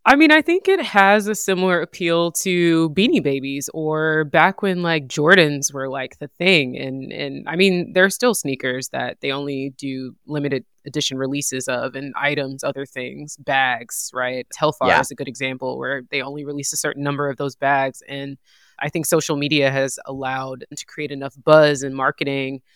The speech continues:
Speaker 1: that it's like, "Oh my gosh, it's this really cool exclusive thing," and you wanna get your hands on it so you can be the first to have it, right? There's, there's that whole, like,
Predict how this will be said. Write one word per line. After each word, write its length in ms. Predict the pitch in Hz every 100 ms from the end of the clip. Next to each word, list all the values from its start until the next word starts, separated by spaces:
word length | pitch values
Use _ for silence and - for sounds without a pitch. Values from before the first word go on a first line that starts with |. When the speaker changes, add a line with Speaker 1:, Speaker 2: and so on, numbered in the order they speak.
| _ _
Speaker 1:
that 140 | 147 135
it's 160 | -
like, 200 | 127 123 -
"Oh 120 | 160
my 120 | 147
gosh, 280 | 131 131 -
it's 140 | - -
this 180 | 123
really 180 | 147 147
cool 420 | - - 147 143 143
exclusive 520 | - - 156 - 123
thing," 400 | 208 196 175 165
and 120 | 139
you 100 | 143
wanna 200 | 147 143
get 160 | 151 139
your 80 | 139
hands 360 | 143 156 160
on 160 | 156 160
it 140 | 151
so 140 | - 143
you 80 | 139
can 120 | 131
be 120 | 143
the 100 | 139
first 420 | - 220 208 - 180
to 80 |
have 320 | 165 175 175 139
it, 160 | 127
right? 340 | - 139 135 135
There's, 320 | 143 143 - - _ _ _ -
there's 200 | 156 147
that 260 | 147 143
whole, 360 | 160 170 156 151
like, 460 | 143 135 131 -